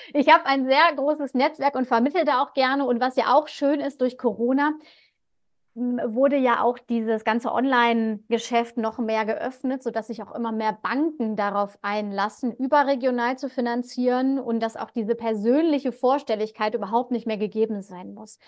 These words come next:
Also du kannst rein theoretisch, wenn ich jetzt in Köln sitze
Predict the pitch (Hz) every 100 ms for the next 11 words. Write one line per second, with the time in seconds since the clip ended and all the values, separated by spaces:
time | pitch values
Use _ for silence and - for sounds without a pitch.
0 | - _ - 196 220 254 247 - 226 254
1 | 247 214 277 320 - 233 233 262 240 202
2 | - 339 370 311 320 330